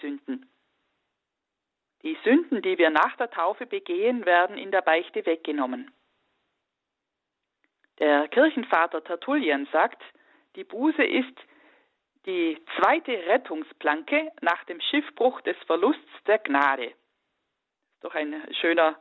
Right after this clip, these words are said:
Ausdruck hier, die zweite Rettungsplanke. Sie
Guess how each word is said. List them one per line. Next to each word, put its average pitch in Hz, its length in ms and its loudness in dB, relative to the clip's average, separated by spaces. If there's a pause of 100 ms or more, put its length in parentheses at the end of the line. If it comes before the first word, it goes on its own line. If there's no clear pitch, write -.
(480)
Ausdruck 165 480 0
hier, 160 220 2
die 147 140 -8
zweite 180 440 0
Rettungsplanke. 139 800 -6 (3000)
Sie 202 320 0